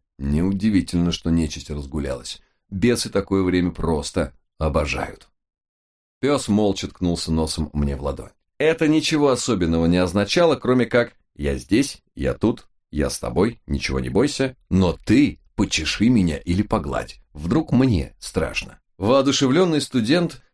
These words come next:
вёл нас по узенькой улочке. Деревенские жители, пятясь задом, прятались в домах. Никто не рисковал высунуть нос во двор. Похоже,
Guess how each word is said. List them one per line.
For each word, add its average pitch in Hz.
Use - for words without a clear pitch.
вёл 147
нас 156
по 110
узенькой 131
улочке. 85
Деревенские 73
жители, 87
пятясь 82
задом, 90
прятались 80
в 67
домах. 69
Никто 80
не 110
рисковал 85
высунуть 87
нос 85
во 76
двор. 71
Похоже, 131